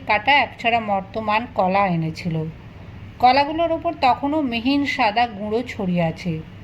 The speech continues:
সবগুলো পাকেনি, কয়েকটা ফেটে ফেটে গেছে। তার থেকে একটি কলা ছিঁড়ে নিয়ে খোসা ছাড়িয়ে এক কামড় দেওয়া মাত্রই নবীন কুমার যেন দিব্য আনন্দ পেয়েছিল। তৎক্ষণাৎ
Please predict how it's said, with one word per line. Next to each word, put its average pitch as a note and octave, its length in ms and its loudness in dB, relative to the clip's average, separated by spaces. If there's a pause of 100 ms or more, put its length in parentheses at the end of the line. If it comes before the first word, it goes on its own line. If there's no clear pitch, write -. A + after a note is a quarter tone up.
(120)
সবগুলো A3 680 0
পাকেনি, E3+ 520 0 (840)
কয়েকটা C4 400 0 (100)
ফেটে B3+ 240 -2
ফেটে F#3 300 -4
গেছে। E3 440 -4 (720)
তার A#3 240 4
থেকে B3 200 -4
একটি A#3+ 320 -6
কলা G#3+ 280 2
ছিঁড়ে A3+ 380 -4
নিয়ে B3+ 300 -2
খোসা A3 360 -4
ছাড়িয়ে A3+ 420 -2 (140)
এক B3 160 -2 (140)
কামড় A3+ 340 -6
দেওয়া G3+ 260 -2
মাত্রই A#3 580 -4
নবীন A#3 380 -6
কুমার B3 200 -2
যেন B3+ 220 -2
দিব্য G#3+ 500 -4
আনন্দ G3+ 560 0
পেয়েছিল। E3 600 -2 (680)
তৎক্ষণাৎ D#4+ 480 0